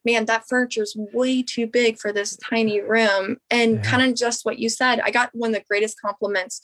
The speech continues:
Speaker 1: One of my clients right now is unfortunately moving, and one of their buyers came in, and I've really worked on every single home or room in this home, and the buyers wanna buy everything I did there. So,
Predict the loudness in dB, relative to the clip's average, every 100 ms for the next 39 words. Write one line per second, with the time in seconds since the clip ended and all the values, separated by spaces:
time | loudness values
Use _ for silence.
0 | -18 -20 -18 -2 2 4 4 2 0 0
1 | 0 0 -2 0 -2 -2 -4 0 0 0
2 | -4 0 0 0 0 -4 -4 -10 -2 0
3 | 2 2 0 0 0 0 0 2 2 0
4 | -2 -4 -2 -2 0 0 0 -2 -2 2
5 | 2 0 -2 -2 -4 -2 -2 -4 -4 -2
6 | -2 -2 -4 -6 -2 0 2 2 2 -2
7 | 0 0 0 -4 -12 -12 -14 _ 0 2
8 | 2 2 2 2 0 0 0 0 0 -2
9 | -2 -4 -6 -6 -2 -2 0 -2 -2 -6
10 | -8 -4 2